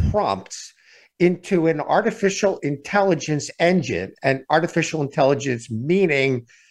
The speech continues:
it does similar to search, but it uses a training called large language models.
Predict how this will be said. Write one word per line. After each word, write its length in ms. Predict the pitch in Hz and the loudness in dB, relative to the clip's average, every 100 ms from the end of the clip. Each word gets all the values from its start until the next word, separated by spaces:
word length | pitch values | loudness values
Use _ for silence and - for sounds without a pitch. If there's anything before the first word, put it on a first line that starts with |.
| _ _ _ | _ _ _
it 180 | - - | -4 0
does 340 | 185 170 165 - | 2 2 0 -6
similar 640 | - - 269 294 285 285 | -6 0 0 2 2 2
to 180 | 285 254 | 2 0
search, 800 | - - - 240 190 - - - _ 117 | 0 0 2 2 0 -4 -12 -16 _ -16
but 500 | 120 208 175 95 - _ - _ _ | 0 2 2 0 -8 _ -20 _ _
it 200 | 160 180 | 2 2
uses 640 | 156 202 208 190 175 165 - | 0 0 2 2 2 0 -2
a 440 | 151 147 143 131 113 - | 0 2 0 -4 -10 -10
training 640 | - - 208 226 175 165 | -4 2 2 2 0 0
called 300 | 160 147 131 | 0 0 0
large 560 | 131 151 160 175 147 131 | 0 0 2 0 -4 -2
language 520 | 131 156 147 135 127 | 0 2 2 2 2
models. 640 | 131 131 135 135 131 123 | 0 2 4 4 2 -2